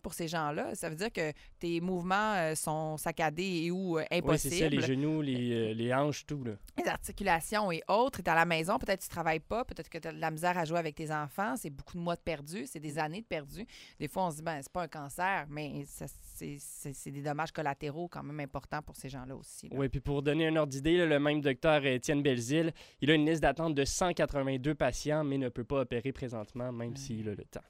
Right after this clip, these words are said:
Speaker 1: Il a le temps. Hmm.
Speaker 2: Oui. Euh, Bernard Drinville annonce un grand colloque sur la prévention de la violence et de l'intimidation dans les écoles. L'événement se tiendra le vingt-cinq mai prochain à Québec. Le ministre de l'Éducation souhaite inviter des acteurs du milieu dans le but de trouver des solutions pour contrer ce fléau présent dans les cours d'école au Québec.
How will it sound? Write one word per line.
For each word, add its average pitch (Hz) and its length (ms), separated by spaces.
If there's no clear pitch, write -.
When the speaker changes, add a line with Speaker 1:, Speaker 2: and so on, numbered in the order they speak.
Speaker 1:
Il 143 220
a 131 80
le 123 120
temps. 131 220
Hmm. 143 100
Speaker 2:
Oui. 117 260
Euh, 151 180
Bernard 196 400
Drinville 180 400
annonce 180 320
un 151 160
grand 165 240
colloque 202 360
sur 170 160
la 151 100
prévention 185 480
de 196 60
la 170 80
violence 156 360
et 156 60
de 143 60
l'intimidation 151 520
dans 175 120
les 139 180
écoles. 156 420
L'événement 135 320
se - 100
tiendra 143 340
le 147 80
vingt-cinq 151 560
mai 151 240
prochain 160 560
à 175 120
Québec. 170 440
Le 156 100
ministre 190 340
de 160 100
l'Éducation 156 580
souhaite 170 320
inviter 156 280
des 160 180
acteurs 165 300
du 143 100
milieu 147 320
dans 165 160
le 151 60
but 190 160
de 175 120
trouver 156 320
des 170 120
solutions 139 460
pour 147 180
contrer 160 320
ce - 100
fléau 147 300
présent 175 460
dans 160 120
les 135 100
cours 147 160
d'école 151 280
au 147 60
Québec. 139 460